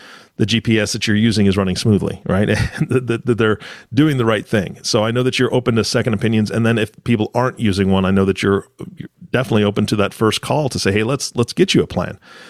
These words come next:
So how, how do people reach out to you if they wanna either a second opinion on what they're currently working on, or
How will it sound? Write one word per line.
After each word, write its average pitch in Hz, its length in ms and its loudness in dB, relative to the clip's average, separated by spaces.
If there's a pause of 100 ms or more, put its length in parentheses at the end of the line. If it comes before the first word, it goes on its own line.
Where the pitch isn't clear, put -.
So 139 200 0
how, 156 380 0
how 139 120 0
do 143 80 0
people 120 240 2
reach 104 200 0
out 85 200 -2
to 90 80 -2
you 87 60 0
if 85 100 -8
they 98 100 2
wanna 95 280 2
either 92 260 0
a 90 40 -2
second 160 260 2
opinion 92 340 2
on 92 160 0
what 95 160 -2
they're 98 100 0
currently 123 400 -2
working 90 340 0
on, 95 160 2
or 104 300 0